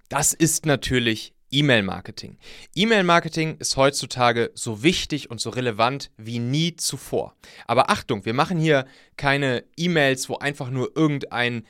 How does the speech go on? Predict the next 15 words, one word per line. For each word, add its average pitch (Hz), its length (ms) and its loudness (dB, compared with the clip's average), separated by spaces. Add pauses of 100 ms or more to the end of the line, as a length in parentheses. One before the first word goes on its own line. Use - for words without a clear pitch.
Werbe- 139 480 4
oder 113 200 2
Pitch- - 580 -2
oder 120 160 -4
Sales-Content 113 880 0
drinsteht, 107 440 -4 (260)
sondern 143 300 0
wir 131 100 0
machen 139 260 -4
wirklich 131 340 -8 (100)
exzellente 139 880 0
Content-E-Mails. 110 1120 -2 (320)
Neunzig, 147 600 2
fünfundneunzig 165 800 2
Prozent 131 480 -4